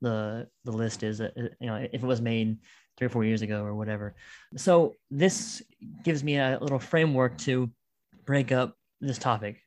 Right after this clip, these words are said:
is what I kinda thought. So we're gonna do this into three different sections, um, starting with the early, early stuff. So today we're gonna do a top five list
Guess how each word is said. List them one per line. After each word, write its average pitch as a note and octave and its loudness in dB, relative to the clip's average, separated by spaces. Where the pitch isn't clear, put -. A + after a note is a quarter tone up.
is A#2+ -4
what B2 0
I A2+ 0
kinda A2 -2
thought. A2 -6
So A#2 0
we're C3 -2
gonna C#3 4
do C3+ 2
this B2 -2
into A2+ -4
three C3 0
different A#2+ -2
sections, C3 0
um, A#2 0
starting C3 2
with B2 -4
the A#2+ -2
early, C3+ 4
early A#2 -2
stuff. - -8
So A2+ -2
today C3+ 6
we're C3 -2
gonna C3+ 4
do B2 0
a A#2 0
top C3+ -4
five C3 2
list A#2 -2